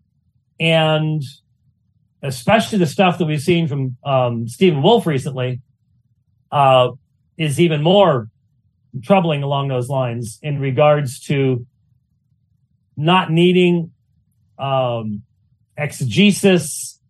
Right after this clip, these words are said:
and a major work of the Spirit and stuff like that. That's what I was gonna, gonna pull up. And now I, I'm not even certain, now that I think about it,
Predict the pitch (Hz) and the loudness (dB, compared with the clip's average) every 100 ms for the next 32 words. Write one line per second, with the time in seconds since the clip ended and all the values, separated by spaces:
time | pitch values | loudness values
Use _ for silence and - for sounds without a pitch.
0 | 147 139 139 135 131 127 120 123 135 127 | -10 -6 0 2 2 0 -4 -4 -4 -2
1 | 135 175 156 156 160 160 143 123 - - | 0 0 2 2 2 0 -2 -8 -8 0
2 | 208 196 180 160 123 131 127 123 120 - | 2 4 4 0 -2 -8 -6 -6 -8 -10
3 | - _ _ - 190 180 151 185 160 123 | -18 _ _ 0 2 4 2 2 0 0
4 | 175 208 180 175 156 135 104 185 190 131 | 0 0 0 2 2 0 0 0 0 -2
5 | 110 - _ _ _ _ _ _ _ _ | -6 -16 _ _ _ _ _ _ _ _
6 | _ 151 180 156 170 143 143 151 113 - | _ -2 -2 -2 -2 0 2 0 -4 -10
7 | _ 135 127 135 131 127 123 139 156 147 | _ -16 -10 -8 -6 -8 -6 -4 0 2
8 | 131 123 120 _ _ _ _ _ _ _ | 2 0 -6 _ _ _ _ _ _ _
9 | _ _ _ _ _ _ _ _ 131 156 | _ _ _ _ _ _ _ _ -4 0
10 | 175 156 151 117 107 - 185 180 135 131 | 2 2 0 -6 -8 -2 0 0 -2 0
11 | 143 131 113 - 175 160 123 110 110 117 | 0 0 -2 -2 -2 0 -2 -4 -4 -8